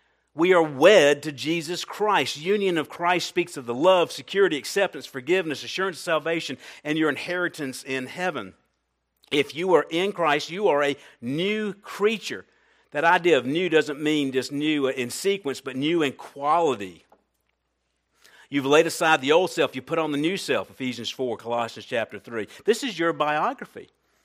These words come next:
You're a new creature. You know, if you want to have a church resume, you can just have your name up there and your email address and everything and just say, "New creature, new creature." And the cool thing about that is it never gets old.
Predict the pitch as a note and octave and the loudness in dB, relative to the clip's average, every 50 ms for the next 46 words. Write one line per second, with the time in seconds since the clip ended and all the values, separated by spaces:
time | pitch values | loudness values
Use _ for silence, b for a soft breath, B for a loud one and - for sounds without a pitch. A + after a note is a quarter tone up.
0 | _ _ _ _ _ - C3+ G3+ C4 B3 E3 C3+ C#3 D#3+ F#3+ G3 - G#3 A3+ A#3+ | _ _ _ _ _ -8 -4 -2 2 2 2 2 0 -2 -6 -6 -4 -4 -4 -4
1 | G#3+ - - - - _ _ _ _ _ _ _ _ _ _ _ _ _ _ b | -6 -10 -14 -18 -20 _ _ _ _ _ _ _ _ _ _ _ _ _ _ b
2 | b b b b b b b F3 E3+ D#3+ - F3 G3 G3+ G3 E3 C#3+ E3+ E3 C#3+ | b b b b b b b 0 0 2 2 2 2 2 2 2 2 0 -2 -2
3 | A#2 - - - - F3+ F#3 F#3+ - - C3+ C3 C#3+ D#3+ F#3 F#3 G3+ G#3+ G#3+ A3 | -2 -4 -6 -2 2 2 2 2 0 -2 0 2 4 4 4 2 0 -4 -2 -2
4 | A3 G#3 F3 E3+ D3+ D#3 D3 - E3+ D3+ C3+ C3 B2+ C#3 D3+ E3 E3+ E3+ E3+ E3 | -2 -2 -4 -6 -8 -8 -6 -2 -2 -2 -2 -2 -2 -2 0 0 0 0 -2 -2
5 | D#3 - - D#3+ D#3 D#3+ D#3+ D3+ C3 A#2 A#2 A#2 B2 C3+ D#3 D#3 D3+ D3+ D3 C#3+ | -2 -2 -2 0 0 0 0 -2 -4 -6 -8 -8 -6 -6 -4 -4 -2 -2 -2 -2
6 | C#3 C3 C#3 C#3 C#3+ C#3+ - D3 C#3 C#3 C3+ C#3+ C3+ C3+ B2 A#2+ A2+ - A#2+ G#2+ | -4 -4 -2 -2 -2 -2 -4 -6 -10 -8 -8 -8 -8 -8 -10 -12 -12 -10 -10 -10
7 | G2+ G2+ A#2+ B2 - A2 G2 F2 - - _ _ _ _ _ _ _ _ _ _ | -8 -10 -12 -12 -12 -14 -14 -14 -16 -20 _ _ _ _ _ _ _ _ _ _
8 | _ _ _ _ _ _ _ _ - A2 B2+ B2+ - G2 G2 F#2+ - - _ _ | _ _ _ _ _ _ _ _ -20 -20 -20 -18 -18 -20 -20 -20 -20 -20 _ _
9 | _ _ _ _ _ _ _ _ _ B B B B B B B B E3 E3 E3 | _ _ _ _ _ _ _ _ _ B B B B B B B B 0 0 0
10 | - - E4+ E4 E4 - - F3+ D3 C3+ C3 C#3+ C3+ - D#3 D3+ D3+ - - F#3 | 0 0 2 2 2 2 2 0 2 2 4 2 2 4 2 0 0 0 0 0
11 | D3+ C3 D#3+ D#3+ E3+ F3+ F#3+ G3+ - D#3+ D3+ D3 C#3 - F#3 B3 C4 - F#2 - | 0 0 -2 -2 2 4 4 4 4 4 2 2 2 4 4 4 4 2 0 -4
12 | - | -14